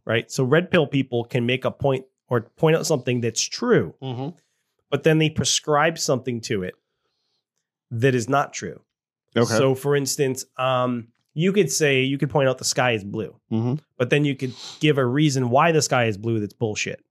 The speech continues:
Speaker 2: Well, of course you can.
Speaker 1: And that's kinda what people in these communities do, is they'll say, they'll point out something that's kind of true
Speaker 2: Mm-hmm.
Speaker 1: or is true,
Speaker 2: Mm-hmm.
Speaker 1: but then make implications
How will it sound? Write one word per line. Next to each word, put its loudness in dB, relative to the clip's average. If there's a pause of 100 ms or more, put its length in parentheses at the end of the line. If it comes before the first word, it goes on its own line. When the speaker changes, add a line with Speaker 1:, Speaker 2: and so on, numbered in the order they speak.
(280)
Speaker 2:
Well, 6
of 2
course 0
you -20
can. -20 (440)
Speaker 1:
And 2
that's 0
kinda 2
what 2
people 0
in 2
these -4
communities -4
do, 2
is 0
they'll 0
say, -2 (1200)
they'll 6
point 4
out 0
something 0
that's -2
kind 2
of 0
true 2 (140)
Speaker 2:
Mm-hmm. 2
Speaker 1:
or 6
is 2
true, -2 (160)
Speaker 2:
Mm-hmm. 0
Speaker 1:
but 0
then 0 (140)
make 0
implications -2